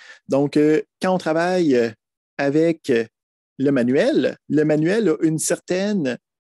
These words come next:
euh, a une certaine forme qui va toujours être la même. Ok ? Donc, euh, évidemment, en haut, on a comme, euh, le, le nom, là.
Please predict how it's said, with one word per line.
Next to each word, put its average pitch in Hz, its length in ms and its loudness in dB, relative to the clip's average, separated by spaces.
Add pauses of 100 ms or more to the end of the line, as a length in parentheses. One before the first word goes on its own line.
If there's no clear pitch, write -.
euh, - 420 -8 (1040)
a 127 80 -2
une 131 80 -2
certaine 143 360 -4
forme 208 340 -2
qui 170 380 0
va 131 160 -2
toujours 180 400 2
être 151 120 -2
la 135 100 0
même. 123 180 -2 (300)
Ok ? - 280 -6 (500)
Donc, 117 280 -2
euh, 120 40 2
évidemment, 135 800 0 (140)
en 127 240 -2
haut, 147 320 2
on 123 80 0
a 135 100 -2
comme, 127 240 -2
euh, 117 220 -4
le, 65 160 -4
le 123 180 -2
nom, 120 320 -2
là. 185 140 -2